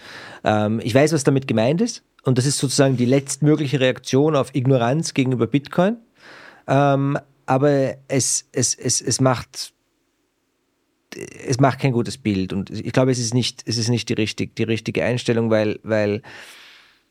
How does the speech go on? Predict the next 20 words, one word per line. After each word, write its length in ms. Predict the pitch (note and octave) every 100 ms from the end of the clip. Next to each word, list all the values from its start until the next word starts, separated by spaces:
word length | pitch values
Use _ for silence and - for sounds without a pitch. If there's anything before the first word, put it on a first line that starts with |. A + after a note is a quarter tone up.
| -
ähm, 500 | A#2 A2 G#2+ G2+ - - _ _ _ - -
also 160 | B2+
das 160 | C3+ D#3
macht 400 | D#3+ B2+ - - _ F3+
nur 160 | F3+
dann 240 | E3+ D#3 F#3
Sinn, 240 | - D#3+
wenn 80 | D3
du 80 | C#3+
es 80 | C#3+
einem 240 | C3 C3
Billi-, 300 | C3+ C3+ C#3
einem, 220 | B2 B2+
einem 200 | C3 B2
Milliardär 540 | C3 C#3 C3 A#2 A2+ A2
an 60 |
den 100 | G2+
Kopf 300 | - - -
wirfst. 240 | B2 -
So. 100 | -